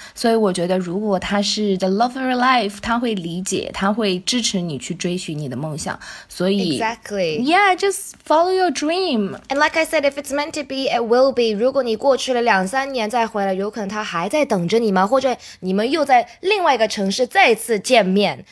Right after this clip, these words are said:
Speaker 2: 所以我妈妈呀，还是讲，好工作很少的好男人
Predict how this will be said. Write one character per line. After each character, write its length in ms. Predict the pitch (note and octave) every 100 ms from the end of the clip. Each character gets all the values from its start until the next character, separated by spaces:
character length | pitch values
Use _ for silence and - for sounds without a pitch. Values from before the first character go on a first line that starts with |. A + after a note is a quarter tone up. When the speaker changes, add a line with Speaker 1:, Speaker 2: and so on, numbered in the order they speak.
| _
Speaker 2:
所 160 | - A3
以 60 |
我 200 | A3 G#3
妈 100 | C4+
妈 100 | D4
呀， 220 | A#3 G3
还 120 | G3 F#3+
是 100 | F#3+
讲， 240 | F#3+ F#3 - -
好 200 | - B3+
工 220 | D4 D#4+
作 260 | C#4 A3 E3
很 220 | - F#3+
少 260 | A3 G3 D3
的 220 | F3+ E3 -
好 220 | - G3
男 220 | E3+ F3
人 240 | G#3+ F#3+